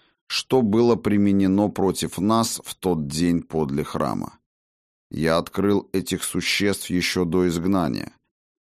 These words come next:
Потом ворота миров надолго закрылись для меня. И вот теперь следовало воспользоваться вновь обретёнными правами. Я покинул замок всех древних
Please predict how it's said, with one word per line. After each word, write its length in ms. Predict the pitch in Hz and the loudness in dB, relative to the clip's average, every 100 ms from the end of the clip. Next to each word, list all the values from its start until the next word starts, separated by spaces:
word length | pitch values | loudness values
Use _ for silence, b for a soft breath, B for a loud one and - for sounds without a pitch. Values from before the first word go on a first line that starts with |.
| - | -2
Потом 480 | 87 - 127 127 | -2 2 2 4
ворота 440 | 92 92 104 101 95 | 4 4 4 2 2
миров 420 | 90 90 107 - | 2 4 2 0
надолго 540 | 87 78 80 107 98 | -2 0 0 0 0
закрылись 560 | 82 78 - 76 64 62 | 0 -2 -2 -2 -2 -6
для 140 | 69 58 | -6 -4
меня. 360 | 60 50 - _ _ _ _ - | -4 -6 -10 _ _ _ _ -10
И 100 | 69 | -4
вот 240 | 69 65 | -4 -4
теперь 460 | - - - 101 101 | -8 -8 0 0 0
следовало 640 | - 76 82 78 78 76 | -2 0 0 0 0 0
воспользоваться 840 | 71 67 - - 90 80 82 78 73 | 0 -2 -4 -2 -2 0 -4 -4 -6
вновь 380 | 76 76 76 - | -2 -2 -2 -6
обретёнными 800 | - 76 76 - 62 58 57 60 | -8 -4 -6 -6 -6 -6 -6 -8
правами. 640 | - 67 62 - - - _ _ _ _ _ _ _ | -8 -6 -6 -8 -10 -18 _ _ _ _ _ _ _
Я 300 | 85 87 92 | -2 0 2
покинул 680 | 101 101 - - 127 117 101 | 0 -2 -2 0 2 4 2
замок 520 | 82 107 98 87 - | 2 2 4 2 -2
всех 380 | - 87 76 71 | -6 -2 -4 -4
древних 680 | 87 120 123 95 69 - | 0 2 2 2 -2 -6